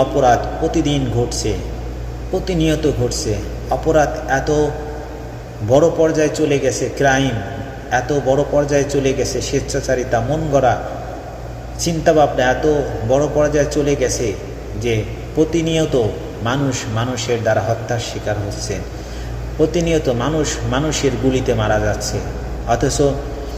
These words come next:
বনের হিংস্র প্রাণী বাঘ ভাল্লুকও প্রতিনিয়ত আর একটা বাঘকে এইভাবে কামড়িয়ে মারতেছে না।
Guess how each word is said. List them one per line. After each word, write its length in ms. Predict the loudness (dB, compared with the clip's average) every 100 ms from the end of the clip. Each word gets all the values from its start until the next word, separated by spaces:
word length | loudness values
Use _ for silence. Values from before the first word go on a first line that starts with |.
| -8 -8 -8 -4 2
বনের 280 | 4 4 2
হিংস্র 380 | 0 -2 -2 2 4 2 4
প্রাণী 300 | 4 4 2 0 4
বাঘ 220 | 4 4 2 2
ভাল্লুকও 500 | 2 2 -2 0 -2 -2 -8 -8
প্রতিনিয়ত 500 | -6 -4 -2 -4 -2 -2 0
আর 80 | 2 2
একটা 180 | 2 2 2
বাঘকে 360 | 0 -2 -4 -4 -6 -8 -10 -10 -10 -4 2
এইভাবে 360 | 4 4 2 0 -2 -6 -8 -6 0
কামড়িয়ে 360 | 0 0 0 2
মারতেছে 420 | 0 0 -4 -4
না। 60 | -4